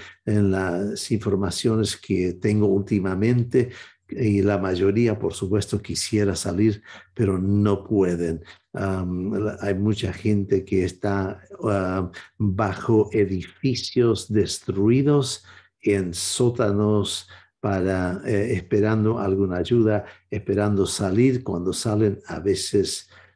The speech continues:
ah, pierden la vida. Es una ciudad, una situación muy difícil, muy difícil. Sigamos orando. La ciudad de Jersón sigue bajo, am, l-, las fuerzas, ah, rusas que la tomaron, am,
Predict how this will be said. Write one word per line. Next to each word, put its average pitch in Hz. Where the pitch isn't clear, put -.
ah, 95
pierden 95
la 85
vida. 101
Es 117
una 147
ciudad, 120
una 127
situación 110
muy 113
difícil, 101
muy 113
difícil. 98
Sigamos 107
orando. 92
La 113
ciudad 120
de 113
Jersón 147
sigue 107
bajo, 101
am, 98
l-, 117
las 92
fuerzas, 104
ah, 95
rusas 120
que 110
la 90
tomaron, 110
am, 98